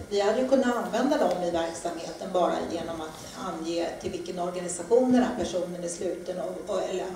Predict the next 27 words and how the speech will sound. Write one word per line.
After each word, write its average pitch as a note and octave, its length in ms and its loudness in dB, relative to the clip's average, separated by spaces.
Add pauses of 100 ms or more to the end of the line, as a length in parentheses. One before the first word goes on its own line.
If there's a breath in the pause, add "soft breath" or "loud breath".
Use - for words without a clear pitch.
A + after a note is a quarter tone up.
ansluten F3+ 480 -4
och F#3 240 -4
vilken F3+ 300 -6
roll G#3+ 300 4
den G3+ 180 -4
har. C4 240 -2 (840 loud breath)
Eh, F#3 280 -2 (200)
nu B3+ 200 6 (720)
verkar A#3 380 2
det C#4+ 60 8
inte A#3 180 2
som G#3 200 0
att - 120 -6
det A3+ 60 -4
går D4+ 180 8
den - 280 4
vägen. - 640 -10
För B3+ 180 8
mig D4+ 300 6
handlar G#3 320 0
det F#3+ 100 0
om F3+ 160 0
att F3 140 -6
kunna F3+ 200 -4
hantera F3 580 -4 (200)
alla E3+ 180 -2
små A3 640 4